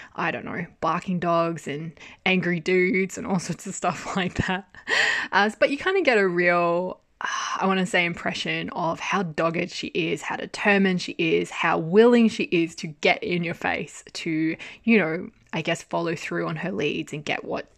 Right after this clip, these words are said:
get what she wants out of the situation. And she's not trying to do anything selfish. She's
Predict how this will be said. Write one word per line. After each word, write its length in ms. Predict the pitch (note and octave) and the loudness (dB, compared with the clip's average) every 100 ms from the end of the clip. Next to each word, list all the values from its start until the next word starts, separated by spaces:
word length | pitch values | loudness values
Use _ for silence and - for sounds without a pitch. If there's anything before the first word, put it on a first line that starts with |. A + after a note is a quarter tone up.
| - | -2
get 220 | A3 - | 0 0
what 180 | F#3+ - | -4 -4
she 140 | - | -6
wants 320 | D3+ B2+ F3 - | -6 -8 -8 -6
out 140 | D#3 | -8
of 40 | |
the 60 | F3 | -8
situation. 760 | - - - F3+ G3 - F#3 - - - - | -12 -10 -2 0 0 -4 -10 -12 -10 -6 0
And 200 | G#3 G3+ | 0 0
she's 120 | B3+ | 0
not 140 | D4 | 0
trying 160 | A3+ E3+ | 2 0
to 160 | D#3+ | 0
do 60 | E3 | -4
anything 280 | E3 - E3+ | -4 -8 -8
selfish. 400 | - - - - | -8 -10 -8 -8
She's 300 | - E3+ | -8 -8